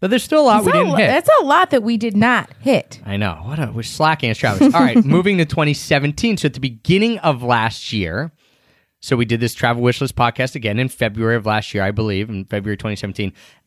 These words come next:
Speaker 1: At that point, your wish list was?
Speaker 2: Vancouver Island, Tofino, which we did do.
Speaker 1: Which was number seven.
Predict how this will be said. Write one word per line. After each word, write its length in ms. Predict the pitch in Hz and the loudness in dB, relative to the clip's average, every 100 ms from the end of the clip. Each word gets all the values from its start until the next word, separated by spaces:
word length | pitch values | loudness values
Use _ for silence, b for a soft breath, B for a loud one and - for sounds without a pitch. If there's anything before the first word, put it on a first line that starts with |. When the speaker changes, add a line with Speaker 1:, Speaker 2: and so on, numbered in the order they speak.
| - | -4
Speaker 1:
At 180 | 139 | -2
that 240 | 143 185 - | -2 -2 -2
point, 380 | 147 139 147 127 | 0 2 0 -2
your 160 | 151 | 0
wish 260 | 127 123 - | 0 0 -2
list 260 | 120 - | -4 -4
was? 480 | 110 101 87 95 196 196 | -4 0 0 2 0 0
Speaker 2:
Vancouver 420 | 208 220 233 226 | 0 2 0 2
Island, 460 | 254 170 165 208 233 | 0 0 0 0 0
Tofino, 560 | 262 254 185 147 156 | 0 0 -2 0 2
which 220 | 220 - - | 2 2 -4
we 100 | 196 | -4
did 240 | 175 190 | -4 -4
do. 320 | 170 151 233 - b b b b b _ _ _ | -2 0 -2 -6 b b b b b _ _ _
Speaker 1:
Which 120 | - | -12
was 80 | 107 | -6
number 200 | 101 98 | -4 -4
seven. 360 | 120 87 87 107 | -4 -4 -6 -12